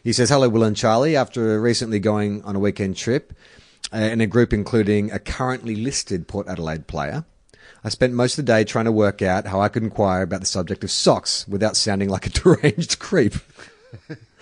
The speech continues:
After the discussion with this player began, I subtly mentioned the podcast and the need for mine and the nation's curiosity to be satisfied. The player, who shall remain anonymous for his own <laughs> protection, was all too happy to divulge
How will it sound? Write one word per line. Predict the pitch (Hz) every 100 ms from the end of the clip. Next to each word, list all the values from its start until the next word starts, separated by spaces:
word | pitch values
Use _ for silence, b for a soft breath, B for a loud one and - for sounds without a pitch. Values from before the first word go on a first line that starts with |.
| B 143 B 123 _ _ -
After | 131 151 160
the | 170
discussion | 170 - 208 226 214
with |
this | 185 -
player | 185 170
began, | 156 135 131 120 180 185
I | 117 127
subtly | 123 - 180 - 165 156
mentioned | 147 165 156 120
the | 113
podcast | 135 151 - 90 82 -
and | 123
the | 123
need | 127 131 135 131 b b b b b b
for | 135
mine | 127 135 131 139 123
and | 143
the | 143
nation's | 139 135 135 123 104
curiosity | 143 131 123 - 117 113
to |
be | 117 110
satisfied. | 123 110 - 107 80 73 73 _ _ b b b b -
The | 113
player, | 139 139 165 165
who | 139
shall | 131 123
remain | 127 120 127
anonymous | 120 110 117 160
for | - 120
his | 120
own | 135
<laughs> |
protection, | - - 135 120 147 156
was | 135
all | 156
too | 156 147
happy | 156 143 120
to | 120
divulge | 117 135 131 117 110